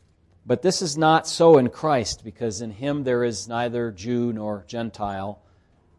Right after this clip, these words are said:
bond or free, male or female. We could add other categories, rich or poor, or any number of other things. That's not how it works. Those characteristics may be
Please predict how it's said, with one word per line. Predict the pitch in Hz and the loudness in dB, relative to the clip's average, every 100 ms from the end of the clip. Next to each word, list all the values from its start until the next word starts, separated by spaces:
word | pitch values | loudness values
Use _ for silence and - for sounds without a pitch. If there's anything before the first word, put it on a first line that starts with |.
| _ | _
bond | 90 117 117 120 127 | -4 0 2 0 0
or | 120 110 | -2 -4
free, | - - 123 113 107 | -8 -8 -4 -4 -4
male | 107 123 127 127 127 117 | -2 0 2 2 0 -4
or | 107 98 | -10 -10
female. | - 143 139 110 92 90 101 120 _ _ _ _ _ _ | -8 -2 0 0 -6 -10 -14 -16 _ _ _ _ _ _
We | 110 110 | -10 -6
could | 113 | -2
add | 113 120 | 0 2
other | 127 131 | 0 0
categories, | - - 135 117 101 98 95 | 8 10 10 2 -4 -8 -4
rich | 110 147 - | 0 0 -2
or | 151 | -10
poor, | - 131 117 110 | -8 -4 -2 -2
or | 123 104 101 - _ _ - | -6 -8 -12 -18 _ _ -6
any | 143 | -2
number | 151 165 160 | 0 4 4
of | 131 | 4
other | 143 160 | 4 2
things. | 117 113 98 87 82 - - _ _ _ _ | 0 -4 -8 -10 -14 -16 -16 _ _ _ _
That's | 120 - | -6 -4
not | 139 147 117 | -4 -4 -4
how | 135 143 139 | 0 2 2
it | 123 120 | 0 -6
works. | 120 135 107 - - | 0 2 2 -4 -2
Those | 123 120 | -2 -2
characteristics | - 139 143 139 123 131 - 139 - | 2 4 4 2 0 0 -2 -6 -6
may | 120 120 | -4 -4
be | 110 113 | -4 -6